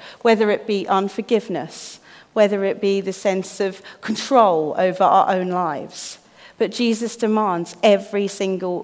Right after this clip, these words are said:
bit of it. The reward is him, and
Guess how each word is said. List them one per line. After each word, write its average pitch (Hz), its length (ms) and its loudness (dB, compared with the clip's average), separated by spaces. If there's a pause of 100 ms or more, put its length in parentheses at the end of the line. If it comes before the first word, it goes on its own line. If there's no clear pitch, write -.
bit 190 240 -2
of 180 100 -16
it. - 200 -10 (960)
The 262 100 2
reward 262 480 6
is 240 140 -2
him, 196 480 0 (920)
and 208 340 -2